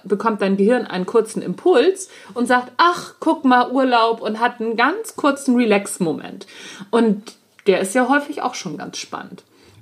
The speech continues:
Also, ist also gar nicht so doof, wie ma-, man manchmal denkt, dass sich Firmen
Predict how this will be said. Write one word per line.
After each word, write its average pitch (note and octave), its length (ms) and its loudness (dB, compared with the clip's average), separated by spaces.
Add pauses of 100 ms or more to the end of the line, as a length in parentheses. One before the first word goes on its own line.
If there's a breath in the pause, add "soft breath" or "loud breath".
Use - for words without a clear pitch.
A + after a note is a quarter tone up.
Also, G#3 480 2 (340 loud breath)
ist G#3+ 200 -4
also C#4+ 260 2
gar A3 180 4
nicht E4 200 -4
so F4 100 0
doof, C4+ 420 2
wie C4 360 0
ma-, A#3+ 260 -4 (320)
man A#3 160 -2
manchmal A3+ 480 0
denkt, G3 680 -2
dass B3 440 -2
sich A#3+ 520 -6
Firmen B3 680 2